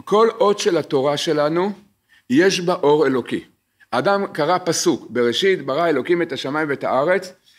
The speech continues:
לא למדת פה רק את הנושא המדובר, אלא תדע לך, הוצאת בשפתיים,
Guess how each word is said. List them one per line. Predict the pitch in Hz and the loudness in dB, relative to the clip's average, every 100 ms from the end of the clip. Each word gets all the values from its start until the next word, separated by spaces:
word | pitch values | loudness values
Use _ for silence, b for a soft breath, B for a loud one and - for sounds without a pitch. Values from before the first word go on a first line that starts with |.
| b | b
לא | 123 202 | 2 6
למדת | 214 175 185 185 170 | 6 4 2 0 -2
פה | 147 160 147 | 0 0 2
רק | 170 | 0
את | 165 165 | -2 0
הנושא | 139 127 - 180 | 0 -2 0 2
המדובר, | 139 131 120 113 113 123 185 190 - | 2 0 0 0 2 2 2 -2 -2
אלא | 208 208 | 0 2
תדע | 196 190 | 2 2
לך, | 175 131 98 - b b b | 2 0 -6 -10 b b b
הוצאת | 127 127 196 196 | -4 0 2 2
בשפתיים, | 147 131 131 117 185 190 180 | 0 -2 -2 0 2 4 2